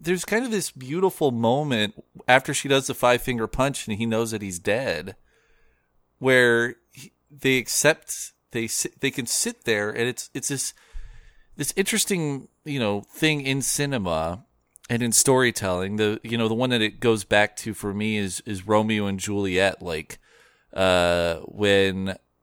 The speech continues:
uh, Romeo takes the poison and right before he dies, he sees Juliet wake up, and there's this, like,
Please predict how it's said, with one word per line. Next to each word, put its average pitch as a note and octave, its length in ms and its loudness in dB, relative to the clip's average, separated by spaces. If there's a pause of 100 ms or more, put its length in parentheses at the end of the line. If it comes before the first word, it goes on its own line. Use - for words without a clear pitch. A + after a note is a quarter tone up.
uh, F#2 300 0
Romeo G#2+ 760 4 (120)
takes A#2+ 300 0
the G#2 80 -4
poison G#2+ 560 0
and F#2 120 -8
right G2 180 2
before G#2 340 -4
he G2 140 -10
dies, G2 360 2
he G2 80 -10
sees G2 280 -6
Juliet G2 440 -2
wake F#2 280 -2
up, F2 240 -2
and F#2 100 -6
there's F#2+ 180 -6
this, G#2 160 -4
like, G2 260 -2